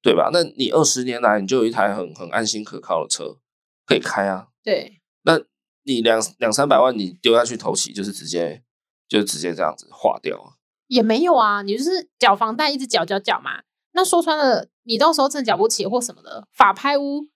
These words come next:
Speaker 2: 你还是拿得到钱啊。
Speaker 1: <laughs> 你哪有
Speaker 2: 不是啊。
Speaker 1: 拿得到钱？那个钱是银行拿走了。
Speaker 2: 他还是会给你钱啊，你那是缴不出来，看多少钱你才要给他吧。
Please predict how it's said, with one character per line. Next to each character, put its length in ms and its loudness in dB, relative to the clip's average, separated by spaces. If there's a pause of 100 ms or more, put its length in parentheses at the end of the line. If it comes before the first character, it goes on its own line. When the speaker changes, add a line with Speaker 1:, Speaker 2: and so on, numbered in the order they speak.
(200)
Speaker 2:
你 100 2
还 140 2
是 160 0
拿 160 2
得 0 -
到 120 6
钱 400 2
啊。 360 -6 (140)
Speaker 1:
<laughs> 120 -20
你 120 4
哪 200 6
有 160 2
Speaker 2:
不 60 0
是 40 4
啊。 60 4
Speaker 1:
拿 80 -4
得 140 0
到 180 6
钱？ 240 0
那 80 0
个 80 2
钱 180 -2
是 160 -4
银 140 -6
行 160 2
拿 140 2
走 260 2
了。 260 -6
Speaker 2:
他 160 4
还 80 4
是 120 2
会 120 4
给 160 -4
你 160 -2
钱 220 -2
啊， 340 -4
你 140 0
那 140 2
是 100 -2
缴 160 0
不 80 -2
出 120 -2
来， 120 4
看 160 -8
多 80 0
少 80 0
钱 260 -8
你 120 -16
才 140 -4
要 100 4
给 120 -14
他 200 -10
吧。 160 -20